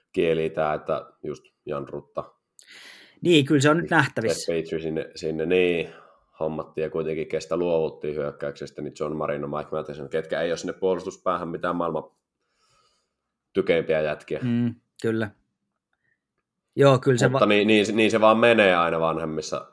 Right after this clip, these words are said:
Speaker 1: tai ikääntyvissä joukkueissa, että pikkuhiljaa se pelitavankin pitää muuttua, kun jalka hidastuu ja niin poispäin.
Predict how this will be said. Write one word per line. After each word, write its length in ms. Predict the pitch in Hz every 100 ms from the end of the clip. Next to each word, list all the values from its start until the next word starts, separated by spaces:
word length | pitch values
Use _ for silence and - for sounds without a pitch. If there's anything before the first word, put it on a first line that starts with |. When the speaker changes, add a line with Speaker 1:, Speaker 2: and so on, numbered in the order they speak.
| -
Speaker 1:
tai 180 | 85 71
ikääntyvissä 540 | - 76 73 73 -
joukkueissa, 460 | 76 69 65 69 -
että 100 | -
pikkuhiljaa 600 | 76 - - 76 73 69
se 140 | 71 - _ _ _ _ _ _ _ _ _ - _ _ _ _ _ _ -
pelitavankin 640 | 92 85 90 85 90 85
pitää 300 | 90 87 82
muuttua, 400 | 85 80 - 78
kun 160 | 82
jalka 280 | 78 76 73
hidastuu 540 | 76 73 71 - 71 69
ja 180 | 67 - _ _ _ - _ -
niin 200 | 71 69
poispäin. 440 | 71 69 - -